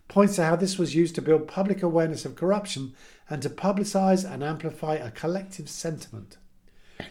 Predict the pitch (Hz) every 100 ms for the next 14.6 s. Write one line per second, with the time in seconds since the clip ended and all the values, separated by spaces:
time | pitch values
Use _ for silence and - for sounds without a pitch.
0 | - _ - 147 160 185 - 165 165 170
1 | 165 156 147 156 151 151 156 165 170 165
2 | 170 233 202 123 - - - - 165 165
3 | - 190 202 202 156 151 202 196 151 131
4 | 131 120 123 123 127 117 117 160 170 131
5 | - - - - - - 135 135 190 190
6 | 165 160 151 170 208 - 147 160 165 139
7 | 185 202 - 143 107 117 113 - - -
8 | - - 127 123 156 156 135 131 123 123
9 | 120 196 165 - 127 120 - - - 139
10 | 160 - 160 123 147 151 151 143 135 120
11 | 147 143 143 143 131 123 123 117 120 113
12 | 131 117 98 95 - - - - - _
13 | - 151 143 131 120 120 110 98 101 98
14 | 110 - 202 - 123 101